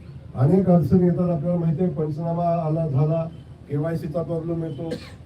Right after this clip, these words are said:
आता शासनानं स्पष्ट सूचना दिलेल्या आहेत,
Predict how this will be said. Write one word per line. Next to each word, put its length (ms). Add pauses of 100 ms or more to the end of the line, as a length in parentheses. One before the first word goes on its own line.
(160)
आता 220 (440)
शासनानं 540
स्पष्ट 380
सूचना 400
दिलेल्या 360
आहेत, 100